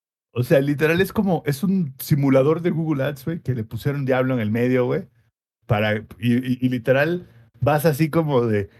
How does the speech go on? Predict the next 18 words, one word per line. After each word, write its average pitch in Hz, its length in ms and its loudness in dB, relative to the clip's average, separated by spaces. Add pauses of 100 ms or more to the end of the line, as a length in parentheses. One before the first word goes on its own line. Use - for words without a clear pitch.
(240)
de, 127 340 4
de, 135 240 -2
de, 131 200 2 (200)
de 131 120 0
microtransacción, 139 920 -4
de, 127 160 0
de 127 140 0
anuncio 151 360 -2
entre 151 220 -2
anuncio, 139 480 -2
güey. 143 240 0
Y 135 120 2
en 139 100 2
el 135 120 0
medio 165 300 2
hay 147 140 2
un 147 80 -4
juego, 131 420 0